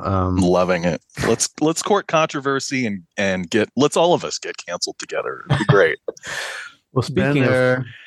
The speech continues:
Speaker 1: yeah, speaking of getting canceled, what else do you have, Janus?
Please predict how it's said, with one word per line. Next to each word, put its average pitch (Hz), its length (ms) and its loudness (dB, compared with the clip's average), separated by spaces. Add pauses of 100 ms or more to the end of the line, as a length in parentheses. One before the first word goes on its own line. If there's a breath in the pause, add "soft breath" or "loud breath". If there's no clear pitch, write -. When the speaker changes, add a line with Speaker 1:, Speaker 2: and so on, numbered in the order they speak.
(140 loud breath)
Speaker 1:
yeah, 123 280 2
speaking 143 300 2
of 110 100 2
getting 107 200 2
canceled, 110 800 -2
what 120 220 2
else 113 160 0
do - 100 -2
you 110 80 4
have, 101 180 2
Janus? 101 500 -4